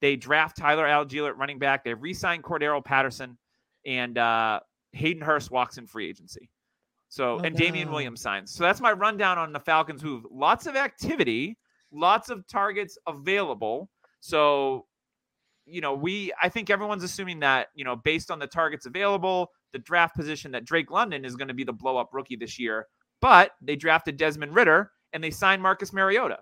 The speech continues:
Speaker 1: So it's one of those things where they don't have an established running back, uh, not running back, but a quarterback. Um, and they don't have a running back either. Um, so Marcus Mariota or Desmond Ridder, I know what James's answer is on that, but do you have faith that Drake London can be that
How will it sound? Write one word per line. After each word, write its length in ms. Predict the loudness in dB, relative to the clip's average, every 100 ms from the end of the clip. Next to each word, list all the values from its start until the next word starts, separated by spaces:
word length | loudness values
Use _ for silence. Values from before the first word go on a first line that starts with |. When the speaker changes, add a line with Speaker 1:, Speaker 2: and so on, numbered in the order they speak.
| _
Speaker 1:
So 360 | -2 0 0 -2
it's 140 | -4
one 120 | -2 0
of 60 |
those 160 | 0 -2
things 220 | -6 -4
where 80 | -2
they 100 | 0
don't 260 | 0 0
have 180 | 0 -2
an 80 | -2
established 520 | -6 -2 -2 -4 -8
running 200 | -8 -6
back, 240 | -6 -6 -6 -2
uh, 120 | -2 -2 -6
not 240 | -2 -2 -2
running 200 | -4 -2
back, 180 | -2
but 80 | -4
a 40 | -4
quarterback. 540 | 2 4 4 2 -2 _ _ _ _
Um, 260 | 4 4 2
and 80 | -2
they 40 | -2
don't 140 | 0
have 100 | -2
a 40 | -4
running 180 | -4
back 140 | -4 -4
either. 200 | -6 -10 _ _ _
Um, 560 | 6 8 8 4 0 -14 _ _ _ _ _ _ -18 -6
so 140 | 0
Marcus 380 | 4 4 2 -4
Mariota 400 | 0 2 2 2
or 100 | 2
Desmond 380 | 2 0 0 2
Ridder, 200 | 4 6
I 120 | 4
know 100 | 0
what 120 | -2
James's 360 | -2 -4 -4 -6
answer 300 | -8 -8 -8
is 120 | -4
on 160 | -4 -2
that, 320 | 0 -2 -4 _ _ _ 4
but 360 | 6 6 2 _ _ _ _ -20 -12
do 100 | -6
you 120 | -2
have 220 | 0 0 2
faith 200 | 2 2
that 140 | -4
Drake 280 | -2 -2 -2
London 400 | -2 -4 -4 -8
can 240 | -6 -4 -2
be 200 | -2 0
that 340 | 2 2 0